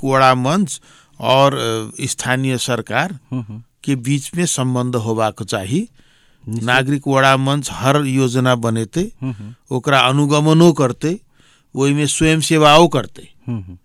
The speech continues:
Speaker 1: लिखने छै।
Speaker 2: हम्म, हम्म।
Speaker 1: मगर हम देखै छियै जे नागरिक वड़ा मंच केना बनाल जाइ छै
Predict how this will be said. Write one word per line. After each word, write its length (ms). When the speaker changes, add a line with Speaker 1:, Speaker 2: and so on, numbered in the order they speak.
Speaker 1:
लिखने 340
छै। 200
Speaker 2:
हम्म, 120
हम्म। 160
Speaker 1:
मगर 240
हम 240
देखै 340
छियै 320
जे 180
नागरिक 480
वड़ा 300
मंच 280
केना 300
बनाल 400
जाइ 220
छै 240